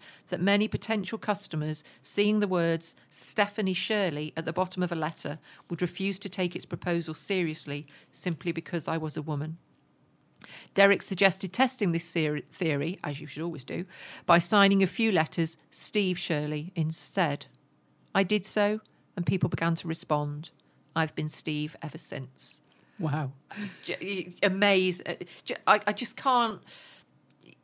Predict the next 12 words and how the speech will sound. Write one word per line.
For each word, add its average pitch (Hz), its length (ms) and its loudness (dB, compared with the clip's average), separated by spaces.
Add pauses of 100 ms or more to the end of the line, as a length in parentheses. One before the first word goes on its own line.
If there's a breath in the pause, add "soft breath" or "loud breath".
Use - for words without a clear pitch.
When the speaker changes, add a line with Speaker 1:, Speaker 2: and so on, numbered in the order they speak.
(140)
Speaker 1:
I 220 60 2
just 240 180 -4
can't 247 380 4
do 220 260 2
this 180 220 -2
woman 175 200 2
justice. 180 380 -2
She, - 280 -6
she 220 240 -4
is - 260 -6
the 202 100 -12
gentlest. 226 1000 -2